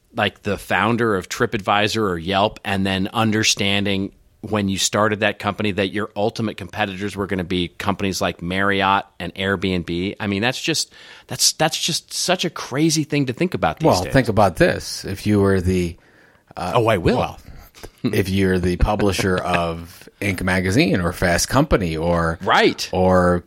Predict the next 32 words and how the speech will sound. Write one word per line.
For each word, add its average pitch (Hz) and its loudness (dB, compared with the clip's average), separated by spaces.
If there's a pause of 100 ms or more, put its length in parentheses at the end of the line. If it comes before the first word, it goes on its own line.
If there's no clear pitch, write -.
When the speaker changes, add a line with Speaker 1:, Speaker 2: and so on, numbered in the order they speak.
(100)
Speaker 2:
Computer 180 4
World 90 2
magazine, 101 2
who 165 0
would 127 6
have - 0
thought 160 0
that 98 0
our 95 0
major, 107 4
major 98 2
competition 101 0
would 98 2
be 101 4
the 95 4
advertisers 101 2
that 98 -2
have 92 -4
supported 123 2
us 90 0
Speaker 1:
Yeah, 165 4
Speaker 2:
over 87 -4
the 85 -4
years? 85 -2
Speaker 1:
exactly. 120 2
Speaker 2:
That's 110 0
what's 110 2
happening. 113 0
Speaker 1:
Exactly. 110 -6 (640)
Speaker 2:
So 101 2
it's 98 2
just, - 2